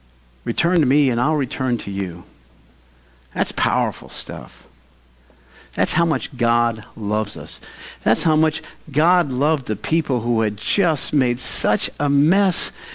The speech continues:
that this nation that God gave them became split, and it became invaded and run over and destroyed, and the people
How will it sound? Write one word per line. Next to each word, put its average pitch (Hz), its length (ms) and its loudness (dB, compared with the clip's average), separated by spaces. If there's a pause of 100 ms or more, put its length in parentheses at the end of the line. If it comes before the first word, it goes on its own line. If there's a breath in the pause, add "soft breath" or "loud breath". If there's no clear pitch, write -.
that 147 160 2
this 147 300 2
nation 151 640 4
that 123 80 2
God 131 400 0
gave 175 340 2
them 117 220 2 (240 loud breath)
became 127 440 2
split, - 720 0 (400 loud breath)
and 143 120 4
it 131 80 4
became 135 480 4
invaded 151 800 4
and 123 220 0
run 123 200 2
over 180 420 2
and 120 220 0
destroyed, 175 640 0
and 143 160 0
the 117 60 0
people 131 480 0